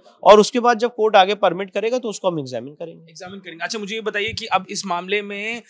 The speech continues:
Speaker 2: अ, जैसे कि इंतजामिया कमेटी कह रहा था वादी प्रतिवादी के बाहर ना दिया जाए, बार बार ये मांग कर रहा था, यही कारण
Speaker 1: तो
Speaker 2: था क्या ये जो विजुअल्स निकल के आए हैं,
Speaker 1: देखिए,
Speaker 2: जो
Speaker 1: कोर्ट
Speaker 2: सबूत
Speaker 1: ने
Speaker 2: हैं?
Speaker 1: भी वही किया है, जितने इस क्या-, केस में प्लेंटिफ्स हैं उन्हीं को दिया गया है और वादी प्रतिवादियों को ही दिया गया है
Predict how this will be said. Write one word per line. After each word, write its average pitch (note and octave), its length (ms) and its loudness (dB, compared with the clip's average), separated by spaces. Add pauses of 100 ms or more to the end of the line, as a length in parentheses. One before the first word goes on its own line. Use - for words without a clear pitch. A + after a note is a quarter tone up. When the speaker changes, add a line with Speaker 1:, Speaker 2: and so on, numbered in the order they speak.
(200)
Speaker 2:
अ, E3 100 8
जैसे F3 260 0
कि A3+ 80 -4
इंतजामिया G3+ 420 -2
कमेटी G#3 560 -10
कह F#3 140 -2
रहा G3+ 120 4
था A#3+ 100 2
वादी F#3 300 -2
प्रतिवादी F#3+ 500 -6
के G#3+ 100 -4
बाहर F3+ 200 -2
ना G3 180 -6
दिया G3+ 160 -2
जाए, G3 380 -6
बार D3+ 160 0
बार F#3+ 120 -2
ये A#3 60 0
मांग G#3 220 -4
कर F#3+ 100 -4
रहा F3+ 120 -2
था, E3+ 240 -2 (180)
यही E3 200 -2
कारण A#3 220 6
Speaker 1:
तो C4 80 0
Speaker 2:
था C#4+ 100 6
क्या A#3+ 180 2
ये G3+ 180 -2
जो G3 140 -8
विजुअल्स F#3 400 -2
निकल G3+ 240 -8
के G3 120 -12
आए F#3 160 -4
हैं, G3+ 100 -4
Speaker 1:
देखिए, G#3+ 140 -8
Speaker 2:
जो - 100 -10
Speaker 1:
कोर्ट G3+ 160 -10
Speaker 2:
सबूत G#3+ 120 -16
Speaker 1:
ने G#3+ 60 -4
Speaker 2:
हैं? G#3+ 80 -4
Speaker 1:
भी A#3+ 120 -8
वही G3 260 4
किया G3 260 -2
है, G2+ 180 -6 (200)
जितने D#3+ 460 -2
इस G#3 140 -2
क्या-, E3 260 4
केस E3+ 320 -6
में G#3 80 -4
प्लेंटिफ्स D#3+ 520 -4
हैं A3+ 60 -4
उन्हीं F#3 260 -4
को G3+ 100 0
दिया C#3+ 260 0
गया C#3 200 -4
है F3 200 0
और F#3+ 140 -4
वादी D3 280 2
प्रतिवादियों D#3 580 -4
को F3 80 -8
ही F3+ 160 -4
दिया D3+ 220 -2
गया D#3+ 140 0
है A3 140 -2